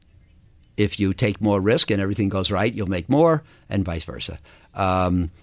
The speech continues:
the problem is most pension funds need seven and a half to make the math work, to, to, to make today's assets turn into enough to pay tomorrow's, uh, benefits.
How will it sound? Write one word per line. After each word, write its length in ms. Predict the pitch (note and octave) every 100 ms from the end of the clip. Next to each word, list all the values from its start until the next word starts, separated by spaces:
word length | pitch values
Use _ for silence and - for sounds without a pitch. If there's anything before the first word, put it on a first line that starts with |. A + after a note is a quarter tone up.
| -
the 60 | G#2
problem 420 | - C#3 C#3 G#2+
is 160 | G#2 G#2
most 220 | G#2 G#2
pension 300 | G#2 F#2 F#2+
funds 280 | G2 F2+ E2+
need 160 | F#2
seven 260 | - F2 D#2+
and 60 |
a 40 | D2+
half 340 | - - - - _ _ _ -
to 100 | F#2+
make 260 | F2 F2
the 120 | F2+
math 380 | E2 E2+ D2+ -
work, 300 | - - - - -
to, 100 | -
to, 180 | - -
to 220 | - A#2+
make 300 | G2+ A2 -
today's 600 | - F2+ A#2+ B2+ C3+ A2+ - _
assets 600 | A2 B2+ - D#2 - - - _ _ _
turn 220 | - B2 A2
into 360 | A2 G#2 G#2+
enough 360 | F#2+ G2+ G#2 -
to 120 | G#2+
pay 280 | - F#2+ F#2
tomorrow's, 680 | - E2+ D#2 D#2+ D2 D#2+ - - _ -
uh, 180 | F#2+ E2
benefits. 680 | E2 D#2+ B1+ - - -